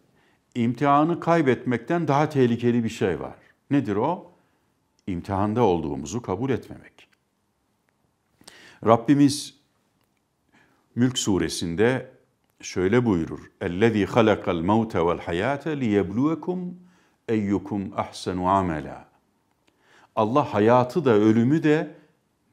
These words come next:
niçin yarattı biliyor musunuz? Hanginiz daha güzel işler yapacaksınız, bu ortaya çıksın diye yarattı. Aynı hususu bir başka surede, Araf suresinde,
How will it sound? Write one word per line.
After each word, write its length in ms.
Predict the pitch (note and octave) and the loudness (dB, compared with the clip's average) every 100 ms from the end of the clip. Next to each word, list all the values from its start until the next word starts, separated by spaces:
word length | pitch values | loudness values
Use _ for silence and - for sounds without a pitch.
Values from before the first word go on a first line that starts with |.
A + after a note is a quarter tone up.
| _ _ _ - | _ _ _ -4
niçin 320 | C3+ C3 D#3 | -4 -2 0
yarattı 500 | A#2+ F#3+ G3 - G#2+ | 2 4 2 -2 -4
biliyor 200 | G2+ C3+ | 0 0
musunuz? 600 | F#3 - G#2 D#2+ - - _ _ _ _ | -2 -6 -6 -8 -10 -20 _ _ _ _
Hanginiz 720 | - A#2 D3+ D#3+ D3 G2+ F#2 | -2 -2 -2 -4 -4 -6 -4
daha 200 | F#2+ B2 | -4 -4
güzel 380 | A2 F#2+ G2+ F#2 | -6 -4 -2 -2
işler 320 | E2+ - F#2 | -4 -4 0
yapacaksınız, 1000 | F#2 F2 E2+ F2+ - - F2+ C#3 D3+ - - _ | 0 -2 -6 -6 -6 -8 -6 -6 -8 -16 -20 _
bu 220 | A2 C#3 | -4 -2
ortaya 400 | A2 G2 - G2+ | 0 -2 0 -2
çıksın 560 | F#2+ - - - G2+ F2 | -2 -10 -6 -2 -2 -2
diye 180 | D2+ C#2+ | -4 -8
yarattı. 500 | C2 C2 - _ - - _ _ _ _ _ _ _ _ _ _ _ _ _ _ _ _ _ _ - | -12 -16 -20 _ -20 -20 _ _ _ _ _ _ _ _ _ _ _ _ _ _ _ _ _ _ 2
Aynı 240 | D#3 F#3+ | 4 4
hususu 640 | D3 C3 C#3 B2+ - G#3 | 4 2 -2 -4 -4 -4
bir 140 | G3+ E3 | -2 2
başka 320 | C#3 - B2 | 2 2 -4
surede, 480 | - G#2+ F2+ D#2+ F#2 | -2 0 0 0 2
Araf 380 | G2+ A2+ B2 | 4 6 4
suresinde, 800 | - F2+ E2 - F2 D#2+ C3+ D#3 | 0 -6 -6 -8 -8 -6 -6 -8